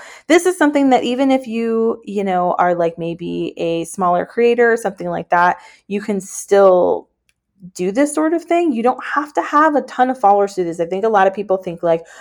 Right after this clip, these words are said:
"Oh, well, I don't have, you know, ten thousand followers. I don't have fifty or a hundred, so there's no point in me doing any sort of affiliate marketing." And honestly, affiliate marketing, I think, is a great way to, like,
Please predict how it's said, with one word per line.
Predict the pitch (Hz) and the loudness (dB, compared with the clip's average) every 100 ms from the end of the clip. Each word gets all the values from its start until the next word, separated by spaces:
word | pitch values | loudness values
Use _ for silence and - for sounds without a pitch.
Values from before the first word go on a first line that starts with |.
| - - | -20 -6
"Oh, | 226 | -2
well, | 214 | 4
I | 214 | 4
don't | 220 208 | 4 2
have, | 208 190 185 | 2 2 2
you | 190 | -2
know, | 180 170 | -4 -4
ten | 214 | -4
thousand | 196 196 190 | 0 -2 -2
followers. | 190 180 180 180 | -2 0 0 -2
I | |
don't | 175 | -4
have | 190 185 175 175 | -2 -2 -2 -4
fifty | 185 190 180 175 | -8 -6 -4 -2
or | 170 170 | 0 0
a | 175 | -2
hundred, | 185 180 175 175 175 | -4 -4 -2 -2 -2
so | 170 170 165 - _ _ | 0 2 0 -6 _ _
there's | 190 185 | 0 2
no | 180 | -2
point | 175 185 | -2 -4
in | 175 | -4
me | 165 | -4
doing | 165 175 208 | -4 -4 -4
any | - 240 254 | -2 -2 -2
sort | 277 | -2
of | 277 | -2
affiliate | 277 285 285 285 | -2 -2 0 2
marketing." | 277 277 285 285 285 294 - _ | 2 0 0 -2 -2 -6 -16 _
And | 226 - | 0 4
honestly, | 285 392 381 302 254 | 4 4 2 2 2
affiliate | 226 285 415 320 | 0 2 2 4
marketing, | 254 254 233 | 2 0 -2
I | 220 | -2
think, | 220 226 | -2 -2
is | 208 | -2
a | |
great | 208 185 175 | -2 -2 -2
way | 185 180 | -2 -2
to, | 180 | -2
like, | 170 165 160 | 0 0 -2